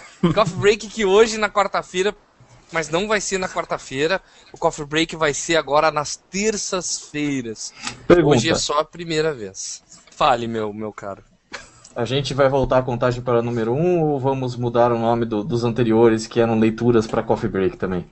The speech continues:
Speaker 2: Não, porque os outros eram leituras, e a gente
Speaker 1: Vai
Speaker 2: só
Speaker 1: deixar
Speaker 2: fez
Speaker 1: como leitura.
Speaker 2: leituras, né? Deixa eles lá, é, deixa eles
Speaker 1: Bem,
Speaker 2: lá, a gente conversa.
Speaker 1: eu não, na verdade não fiz leitura, só, só falei baboseira, mas tudo bem. Eu, eu queria não fazer.
Speaker 2: <laughs> Mas hoje a gente também vai,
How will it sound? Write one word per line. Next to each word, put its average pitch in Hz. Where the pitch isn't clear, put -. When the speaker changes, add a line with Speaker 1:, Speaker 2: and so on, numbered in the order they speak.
Speaker 2:
Não, 302
porque -
os 226
outros 269
eram 262
leituras, 208
e 165
a -
gente 208
Speaker 1:
Vai 110
Speaker 2:
só 110
Speaker 1:
deixar 226
Speaker 2:
fez 113
Speaker 1:
como 110
leitura. 104
Speaker 2:
leituras, 151
né? 160
Deixa 196
eles 214
lá, 190
é, 180
deixa 170
eles 180
Speaker 1:
Bem, 180
Speaker 2:
lá, 156
a 170
gente 185
conversa. -
Speaker 1:
eu 151
não, 214
na 180
verdade 180
não 190
fiz 196
leitura, 185
só, 147
só 143
falei 147
baboseira, 123
mas 98
tudo 104
bem. 98
Eu, 311
eu -
queria 254
não 254
fazer. -
Speaker 2:
<laughs> -
Mas 233
hoje 262
a 247
gente -
também 240
vai, 240